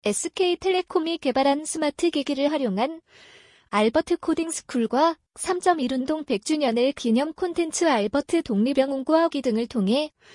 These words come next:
수학 개념과 코딩을 쉽고 재미있게 배울 수 있다.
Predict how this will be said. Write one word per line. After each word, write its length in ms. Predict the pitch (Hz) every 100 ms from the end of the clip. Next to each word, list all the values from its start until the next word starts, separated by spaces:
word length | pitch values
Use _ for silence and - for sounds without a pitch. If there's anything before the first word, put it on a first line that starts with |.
| - - _
수학 320 | - 370 349
개념과 500 | - 285 277 277 294
코딩을 480 | - 403 392 359 349
쉽고 420 | - 403 - 277
재미있게 560 | - 202 233 294 320 311
배울 320 | 254 185 220
수 120 | 294
있다. 520 | 302 - - 170 180